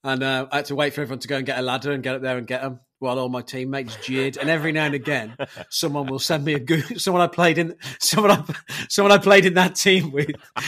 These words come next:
will send me a Google, a Google Earthing of the, of the clubhouse at Worfield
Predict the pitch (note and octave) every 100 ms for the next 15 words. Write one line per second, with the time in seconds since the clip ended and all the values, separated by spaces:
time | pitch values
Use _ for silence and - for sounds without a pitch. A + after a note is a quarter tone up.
0 | C3+ D#3+ D#3+ F#3+ E3+ F3 D#3+ F3 G3 F#3+
1 | - G#3 F3+ - - D#3+ - D#3+ F3 F3+
2 | F3 F3 E3 D#3+ - F3+ C#3 - D3 -
3 | - - D3+ C#3+ F3 D3+ B2+ A3+ G3 -
4 | - D#3 D3+ - - E3 F3+ F#3 G3+ G3
5 | F3 D#3 - F3+ E3+ G3 E3+ - D3 C#3+